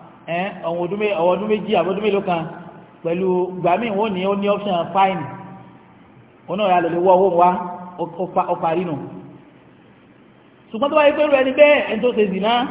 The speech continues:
tó bá ti mú wọn tí wọ́n nà ní bílálà láàrin àwọn èèyàn, tí wọ́n ṣe ní bílálà ọgọ́rùn-ún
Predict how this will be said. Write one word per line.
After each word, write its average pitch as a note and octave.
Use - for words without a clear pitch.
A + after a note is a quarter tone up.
tó G#3+
bá A3
ti G#3+
mú G#3+
wọn G3+
tí G#3
wọ́n A#3
nà F#3
ní F#3+
bílálà G3+
láàrin F#3
àwọn E3
èèyàn, D#3
tí F#3+
wọ́n G3
ṣe G3
ní G3+
bílálà G3
ọgọ́rùn-ún F3